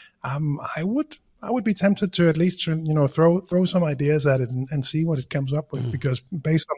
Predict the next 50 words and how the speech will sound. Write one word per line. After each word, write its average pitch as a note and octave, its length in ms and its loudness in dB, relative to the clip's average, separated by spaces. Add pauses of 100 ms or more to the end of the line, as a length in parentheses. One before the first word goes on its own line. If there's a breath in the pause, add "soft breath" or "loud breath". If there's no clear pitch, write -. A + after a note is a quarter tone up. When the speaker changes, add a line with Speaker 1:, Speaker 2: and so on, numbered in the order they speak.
(100)
Speaker 1:
just - 180 -4
the, C3+ 240 4
the B2+ 120 -2
very D3+ 240 2
limited C#3+ 340 0
testing C3 360 -4
that A#2+ 100 0
I C#3+ 160 -4
did, B2 200 -4 (440 loud breath)
um, C3 400 -4 (100)
pretty, F3 280 -6
pretty E3 300 -4
interesting F3 400 -4
things E3 260 -6
that, E3 120 -4 (120)
that D3+ 120 -8
showed D3+ 260 0
up. - 200 -6 (340)
So C3 300 0 (460 loud breath)
those D#3+ 200 2
were E3+ 80 0
at C#3+ 80 -2
least D#3 160 0
just D3+ 240 -2
a, C#3 280 2
a - 20 2
f-, - 220 -4
a D3+ 40 -8
few D#3 220 -2
things, C#3+ 260 -4
a B2+ 60 -2
handful C#3+ 360 -4
of C3+ 80 -6
things C3+ 220 -6
that B2+ 140 -2
I C3 100 -2
came C3 240 -2
up B2 140 -4
with C#3 160 -6
just C3+ 240 -4
now C3 220 0
to, C3 300 0 (360 soft breath)
you C#3 80 -4
know, A#2 180 -2 (380 loud breath)
how C#3 240 -4
might C3 260 0
it C3 140 -6
be, B2+ 240 0
be B2+ 220 -8
helpful? C#3 500 -12